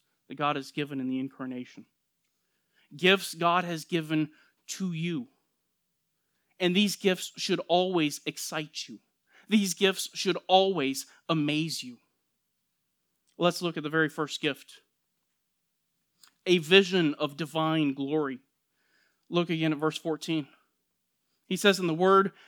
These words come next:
became flesh and dwelt among us, and we saw his glory." John says, "We saw." He didn't say, "I saw." He didn't talk about a group over there who saw.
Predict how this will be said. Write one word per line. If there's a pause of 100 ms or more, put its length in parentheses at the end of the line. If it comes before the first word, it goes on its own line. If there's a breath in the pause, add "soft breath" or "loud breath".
(120)
became
flesh
and
dwelt
among
us, (840)
and
we
saw
his
glory." (380 soft breath)
John
says,
"We
saw." (1400)
He
didn't
say,
"I
saw." (1040)
He
didn't
talk
about
a
group
over
there
who
saw.